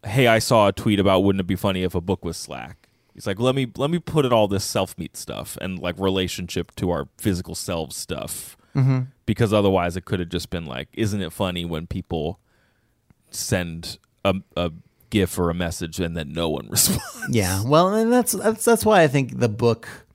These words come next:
Speaker 2: takes place in a, in an, in an office that has Slack as a, like, as a
Speaker 1: As a tool.
Speaker 2: workplace communication tool, but still has an office where people go in
Speaker 1: Yep.
Speaker 2: and physically see each other.
Speaker 1: Yep.
Speaker 2: Because if you're,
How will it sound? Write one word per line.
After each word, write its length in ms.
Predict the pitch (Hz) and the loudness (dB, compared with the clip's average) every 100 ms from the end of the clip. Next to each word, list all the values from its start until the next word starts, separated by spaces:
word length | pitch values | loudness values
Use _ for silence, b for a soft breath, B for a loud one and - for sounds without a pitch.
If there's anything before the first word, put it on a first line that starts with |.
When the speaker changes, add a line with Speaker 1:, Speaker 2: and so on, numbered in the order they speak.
| _ _ _ _ _ _ _ _ _ _ _ - | _ _ _ _ _ _ _ _ _ _ _ 0
Speaker 2:
takes 280 | 117 - | 2 2
place 600 | - - 113 110 - - - | -2 2 4 4 2 -2 0
in 200 | 131 123 | 4 4
a, 280 | 113 110 110 | 4 4 2
in 180 | 135 151 | 4 6
an, 240 | 139 127 - | 6 4 2
in 160 | 160 | 4
an 120 | 139 131 | 4 4
office 420 | 117 139 143 - | 2 4 2 2
that 180 | 95 - | 0 0
has 320 | 123 139 143 | 4 4 4
Slack 540 | - 117 123 120 113 | 2 4 4 4 2
as 380 | - 107 110 107 | -6 -2 0 2
a, 340 | 113 104 104 104 | 2 2 0 0
like, 220 | 123 110 | 0 2
as 100 | 110 | 2
a 380 | 113 98 95 98 - - | 2 2 0 -2 -6 -8
Speaker 1:
As 100 | 113 | -4
a 60 | 95 | -4
tool. 560 | - 190 147 107 98 104 | 2 6 8 8 6 4
Speaker 2:
workplace 480 | 143 190 - 190 170 | 4 2 4 4 4
communication 760 | 175 165 151 - 143 - 120 | 4 4 4 4 2 4 2
tool, 360 | 113 113 104 98 | 2 2 2 -2
but 220 | 113 104 | -4 -4
still 420 | - - 131 123 | -4 2 2 4
has 420 | 113 113 110 104 | 4 4 4 0
an 120 | 101 104 | -2 -4
office 460 | 90 98 101 - | -2 -2 -4 -6
where 100 | 92 | -8
people 280 | - 110 107 | -4 -4 -4
go 260 | 95 95 90 | -6 -4 0
in 60 | |
Speaker 1:
Yep. 100 | 151 | 0
Speaker 2:
and 100 | 90 | 0
physically 380 | - 92 - 80 | -6 -12 -12 -10
see 180 | - - | -10 -10
each 200 | - - | -10 -12
other. 160 | - | -10
Speaker 1:
Yep. 80 | 120 | -2
Speaker 2:
Because 300 | 135 127 123 | 2 4 4
if 120 | 117 127 | 2 4
you're, 220 | 135 | 4